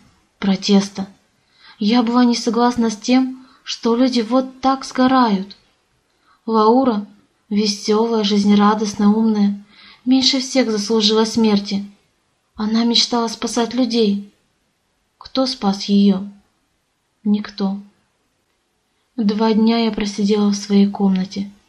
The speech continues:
Металась, не обращая внимания на попытки родителей достучаться до меня. Я думала,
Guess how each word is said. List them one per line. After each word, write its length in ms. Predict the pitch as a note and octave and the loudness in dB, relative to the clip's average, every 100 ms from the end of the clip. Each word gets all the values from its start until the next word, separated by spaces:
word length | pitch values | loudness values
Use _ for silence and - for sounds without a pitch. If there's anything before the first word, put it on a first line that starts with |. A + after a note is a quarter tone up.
| _ _ _ _ _ - | _ _ _ _ _ -4
Металась, 760 | A3 G#3 G3+ G3+ G3+ G3 - _ _ _ - | -4 -2 2 4 4 2 -8 _ _ _ -2
не 120 | A3 | 0
обращая 540 | G#3 A3+ A3 B3 A#3 | 0 0 0 0 0
внимания 540 | A3 A3 A3 A3+ A3+ A3 | 0 2 4 2 2 2
на 100 | A3 | 0
попытки 440 | A3 G#3 A3+ - | -2 -4 -4 -2
родителей 680 | A3 G#3+ A3 G#3+ A3 G#3 G3+ - | 0 0 -2 -2 -2 0 -2 -6
достучаться 760 | A3 G#3+ A#3+ - G#3+ G3+ G3+ F#3+ | -8 -6 -4 -2 0 0 -2 -2
до 100 | F#3+ | 0
меня. 380 | F#3+ F3+ G3+ - _ _ _ _ _ _ - | 0 -2 -8 -16 _ _ _ _ _ _ -8
Я 280 | G3+ G#3 G3+ | -2 2 2
думала, 600 | G3+ G#3+ G#3+ G3+ G3 | 2 0 2 0 0